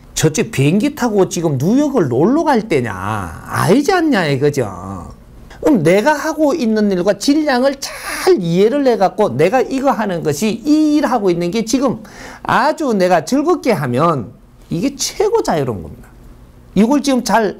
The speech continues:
설명을 못 하고 있는 거죠. 어, 이걸 해줄 사람이 없다라는 거죠, 지금.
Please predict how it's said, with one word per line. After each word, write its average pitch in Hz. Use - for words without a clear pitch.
설명을 330
못 123
하고 247
있는 170
거죠. 90
어, 151
이걸 285
해줄 247
사람이 190
없다라는 185
거죠, 80
지금. -